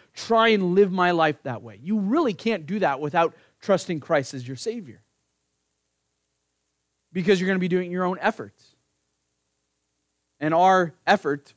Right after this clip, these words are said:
fails because we are by nature sinners. We are dead in our trespasses and sins. Thomas Jefferson, third president of the United States, a great statesman, author of the Declaration of Independence, did a lot of good things for our country.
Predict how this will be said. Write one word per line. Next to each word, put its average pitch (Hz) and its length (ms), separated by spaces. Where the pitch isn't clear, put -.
fails 180 360
because 151 340
we 208 140
are 202 80
by 165 160
nature 147 300
sinners. - 720
We 180 120
are 180 60
dead 214 300
in 240 120
our 180 100
trespasses 139 680
and 123 140
sins. 110 640
Thomas 190 240
Jefferson, 147 540
third 175 220
president 175 300
of - 20
the 175 60
United 165 360
States, - 640
a 151 100
great 185 280
statesman, 151 640
author 185 260
of 190 100
the 170 60
Declaration 185 520
of 165 60
Independence, 175 640
did 175 60
a 170 60
lot 170 300
of 147 240
good 208 240
things 190 460
for 180 160
our 175 140
country. 175 480